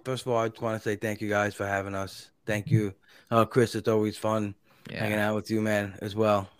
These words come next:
Speaker 1: Um, yeah, you can find me on Twitter at Dead Pull Hitter. Uh, I got the Pull Hitter podcast going. Um,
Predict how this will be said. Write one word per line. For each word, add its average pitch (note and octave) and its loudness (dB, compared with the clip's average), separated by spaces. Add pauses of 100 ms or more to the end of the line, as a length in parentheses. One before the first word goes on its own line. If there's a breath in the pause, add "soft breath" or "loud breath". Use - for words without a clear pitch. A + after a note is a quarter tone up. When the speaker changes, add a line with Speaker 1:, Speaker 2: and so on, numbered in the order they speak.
Speaker 1:
Um, G2+ -2 (640)
yeah, D#3+ 10
you C3+ 10
can C3 -4
find B2+ 10
me B2 6
on A#2+ 4
Twitter A#2+ 4
at A#2 4
Dead A2+ 2
Pull A2+ 2
Hitter. A2 0 (220)
Uh, F#2+ -2 (540)
I F#2+ -6
got G2+ 0
the - -6
Pull G#2+ 2
Hitter G#2 2
podcast G#2+ 2
going. G2+ -2 (720)
Um, F#2 -2